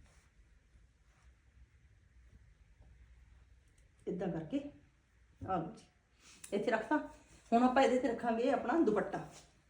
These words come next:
ਦੁਪੱਟੇ ਨੂੰ ਵੀ ਸੈੱਟ ਕਰ ਲਓ। ਨਹੀਂ, ਇੱਦਾਂ ਕਰਕੇ ਆਪਾਂ ਰੱਖਤਾ ਦੁਪੱਟਾ। ਜਾਂ ਤੁਸੀਂ ਦੁਪੱਟੇ ਨੂੰ ਇੱਦਾਂ ਕਰੋ,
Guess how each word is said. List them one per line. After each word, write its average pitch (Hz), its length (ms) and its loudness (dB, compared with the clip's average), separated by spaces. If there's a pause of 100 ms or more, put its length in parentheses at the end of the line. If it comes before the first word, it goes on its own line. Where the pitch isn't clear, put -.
(340)
ਦੁਪੱਟੇ 208 380 -2
ਨੂੰ 233 80 2
ਵੀ 262 80 0
ਸੈੱਟ - 220 0
ਕਰ - 140 -6
ਲਓ। - 160 -6 (3500)
ਨਹੀਂ, 175 140 -2
ਇੱਦਾਂ 175 260 -2
ਕਰਕੇ 165 240 -4
ਆਪਾਂ 180 200 -2
ਰੱਖਤਾ 247 300 -2
ਦੁਪੱਟਾ। 180 480 -4
ਜਾਂ 214 220 0
ਤੁਸੀਂ 269 240 0
ਦੁਪੱਟੇ 240 320 0
ਨੂੰ 233 140 0
ਇੱਦਾਂ 208 200 2
ਕਰੋ, 254 280 0